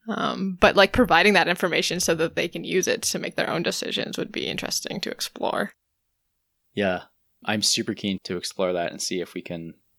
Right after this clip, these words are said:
Speaker 2: start putting some thoughts together a little bit more and, and see if we can come out the other end with something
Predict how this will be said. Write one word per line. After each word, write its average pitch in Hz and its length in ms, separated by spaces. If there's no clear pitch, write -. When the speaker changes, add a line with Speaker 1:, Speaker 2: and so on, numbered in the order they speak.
Speaker 2:
start - 320
putting 101 180
some 92 180
thoughts - 280
together 87 320
a 82 60
little 82 180
bit 85 120
more 85 280
and, 82 260
and 82 260
see - 120
if 87 100
we - 60
can 80 60
come - 120
out - 100
the 85 80
other 80 160
end 80 160
with - 120
something - 440